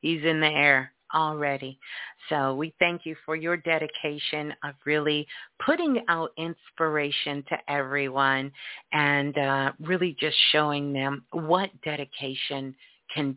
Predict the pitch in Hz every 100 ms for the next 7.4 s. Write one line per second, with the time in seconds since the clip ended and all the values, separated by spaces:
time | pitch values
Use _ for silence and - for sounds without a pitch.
0 | - 143 131 127 135 143 143 139 - -
1 | 202 196 190 _ _ _ _ _ - 156
2 | 147 131 - _ _ _ - 180 175 175
3 | - 254 240 196 185 196 165 170 175 170
4 | 147 139 165 170 170 156 147 143 - 147
5 | 143 - 143 139 135 135 - 143 139 -
6 | 143 135 - 131 143 - - - - -
7 | - - 151